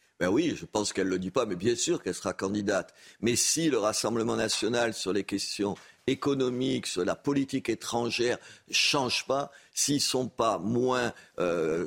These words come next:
on parlait tout à l'heure, moins slogan, c'est-à-dire il suffit que les autres disent quelque chose pour que ça devienne faux. S'il n'y a pas cette espèce de manichéisme qui est à l'œuvre dans les prises de position du Rassemblement national,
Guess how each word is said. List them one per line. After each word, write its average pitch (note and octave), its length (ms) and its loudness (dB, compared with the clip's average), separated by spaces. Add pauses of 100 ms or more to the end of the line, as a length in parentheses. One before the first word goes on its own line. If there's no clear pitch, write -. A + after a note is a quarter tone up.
(140)
on G2+ 100 0
parlait G#2 300 -2
tout - 120 -4
à G#2+ 60 2
l'heure, A#2 140 2
moins A#2+ 180 0
slogan, C#3 640 2 (200)
c'est-à-dire G2+ 260 0
il G2+ 60 0
suffit G#2+ 320 -2
que G#2 100 0
les G#2+ 240 0
autres A2 140 0
disent G2 180 -4
quelque G2 300 -2
chose G2+ 460 -2 (260)
pour A2+ 160 -2
que A2+ 80 0
ça G2+ 160 0
devienne G#2 380 0
faux. E3+ 340 -2 (180)
S'il - 220 0
n'y - 20 4
a C3 80 0
pas D3+ 180 0
cette - 200 -6
espèce A#2+ 280 -2
de G#2+ 80 -2
manichéisme C#3 1000 0
qui - 220 -2
est - 20 4
à G2 100 4
l'œuvre A2+ 320 2 (280)
dans G2+ 140 2
les G2+ 100 2
prises A2+ 180 -2
de A2 60 0
position G#2 420 0
du F#2+ 100 -2
Rassemblement F#2+ 360 -2
national, D3+ 380 0